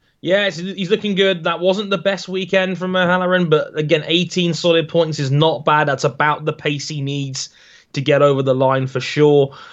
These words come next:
Um, again, he scored more points than Brooks did. I mean, Iden had a good weekend getting those two fourth places. Um, and actually, in the end, Iden had a good weekend with twenty-four.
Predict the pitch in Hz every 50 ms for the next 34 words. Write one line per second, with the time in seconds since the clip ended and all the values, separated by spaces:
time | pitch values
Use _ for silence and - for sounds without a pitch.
0 | - - _ - - 135 135 135 135 135 135 135 135 135 131 104 135 131 135 156
1 | 143 135 127 127 127 127 - - - 151 147 135 131 151 160 156 - 170 156 151
2 | 147 - - 147 139 131 151 151 147 - - - 156 151 147 143 151 143 135 139
3 | 135 131 131 147 170 170 160 165 160 151 151 147 143 131 151 147 139 135 143 143
4 | 135 - 156 143 139 143 135 120 147 127 135 135 131 127 - - 143 135 131 -
5 | 143 135 131 - - 143 131 123 135 123 113 - 120 135 131 127 127 127 127 127
6 | 127 101 131 131 127 127 127 127 - 131 131 - 123 123 123 139 135 135 131 127
7 | 139 151 147 135 123 123 123 160 151 139 139 131 127 123 135 123 123 123 120 -
8 | 127 127 117 - - 131 127 123 - - 135 131 131 131 127